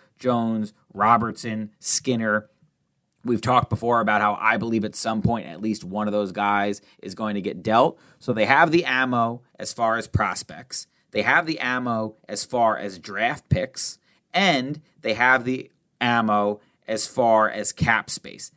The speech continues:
Next year, it's a much different story. But right now, the Rangers are way under the cap. They can take on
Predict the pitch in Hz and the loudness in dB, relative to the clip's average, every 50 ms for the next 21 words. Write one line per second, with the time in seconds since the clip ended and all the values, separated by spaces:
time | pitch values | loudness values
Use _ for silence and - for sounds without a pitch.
0 | _ _ _ - 98 104 123 180 214 208 - - - 262 247 214 143 107 90 85 | _ _ _ -6 -2 0 2 2 0 0 -2 -6 -4 -4 -2 0 0 0 -2 -4
1 | - _ _ _ _ _ _ _ _ _ _ _ _ - - - 147 131 135 135 | -10 _ _ _ _ _ _ _ _ _ _ _ _ -14 -6 -2 2 4 4 4
2 | 131 - - 131 - 131 110 - - - 120 107 98 92 95 92 101 107 123 165 | 4 4 2 2 2 2 -2 -2 0 0 2 2 2 0 -2 -4 -2 2 6 6
3 | 214 208 196 190 180 156 127 113 113 107 117 131 147 135 139 120 107 120 113 107 | 6 6 4 2 4 4 4 4 4 4 2 2 2 0 -2 0 2 2 2 4
4 | 101 113 120 123 127 127 127 120 113 110 110 98 104 - - 101 - - - - | 4 4 4 4 4 2 2 0 0 -2 -2 -2 -4 -4 -4 -6 -6 -6 -10 -6
5 | 107 139 165 160 185 156 120 117 131 147 147 - 131 127 123 117 110 104 95 | -2 -2 0 0 -2 -6 -4 -4 -4 -4 -2 -2 0 0 2 2 2 0 -2